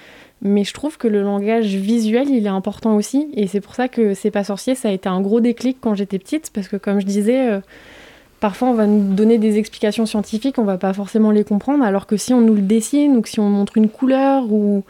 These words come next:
ou quelque chose comme ça, c'est, euh, tout de suite on imprime, c'est une mémoire différente,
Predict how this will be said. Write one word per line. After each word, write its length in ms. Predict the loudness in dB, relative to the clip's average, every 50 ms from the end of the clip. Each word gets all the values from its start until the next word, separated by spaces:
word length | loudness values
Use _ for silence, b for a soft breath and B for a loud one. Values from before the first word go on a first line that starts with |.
| B B B B B B -8
ou 40 | -4
quelque 240 | -4 -2 0 0 0
chose 200 | 0 -2 -2 -2
comme 180 | -2 -4 -2
ça, 180 | -2 -2 -4 -4
c'est, 360 | -4 -6 -4 -2 -2 -2 -2
euh, 220 | -2 -4 -4 -6 -8 b b b b b b b b b b _
tout 80 | -6 -4
de 40 | -2
suite 140 | -2 0 0
on 160 | 2 2 2
imprime, 400 | 2 0 -2 -2 0 2 2 2
c'est 140 | 2 0 0
une 100 | 0 2
mémoire 360 | 2 2 2 2 2 2 0
différente, 680 | -2 -2 -4 -2 -2 -2 0 0 0 -2 -4 -8 -14